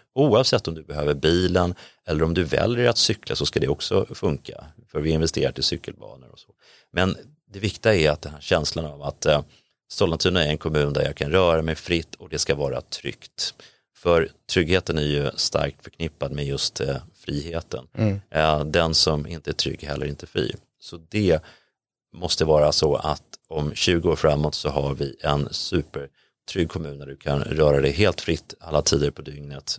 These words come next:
Speaker 1: Och det kommer vi då ha gjort massor av investeringar för. Eh, allt ifrån, eh, skolor, men också på gator och torg för utökad belysning och, eh, fina parker och annat.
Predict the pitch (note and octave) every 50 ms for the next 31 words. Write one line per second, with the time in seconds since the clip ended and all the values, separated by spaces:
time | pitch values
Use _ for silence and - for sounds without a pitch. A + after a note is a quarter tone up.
0 | - _ - - _ - D#2+ D2+ D2+ D2+ D#2+ D#2 - - D#2 D2+ D2 D2 D2 C#2+
1 | C#2 - - C#2 C#2+ C#2+ C#2+ C#2+ _ _ _ _ _ _ E2+ E2+ E2 - - C#2
2 | - - D2+ D#2 D2+ D2 C#2+ - - - D#2 D2+ D2+ C#2+ C#2 - - - C2 C2
3 | - _ _ _ _ _ _ _ _ _ - - D2+ D2+ D2+ D2 D2+ D2 C#2+ -
4 | - - - - _ _ _ F2+ F2 D#2+ - - D#2+ - D2 C#2+ C#2+ C#2 - _
5 | _ _ _ - - - - - - - C#2 C#2+ A1 - - - - - F2 D2+
6 | D2+ D2 D2 D2 D2 - _ _ _ _ _ E2 D#2+ D#2+ D2+ D2+ - - C#2 -
7 | - E2 - D2+ D2 D2 - - D2 D2 - - C#2 C#2 C2+ B1+ - - - _
8 | - C#2+ C#2 - - C#2+ - _ - C#2 C#2+ - - D#2 - - C#2 C#2 C2+ C2
9 | - - - C2+ B1+ C#2+ C2 C2+ C#2 - - _ _ - - - - - D2 C#2+
10 | C2+ - - C#2+ - - - - - - C#2 - - -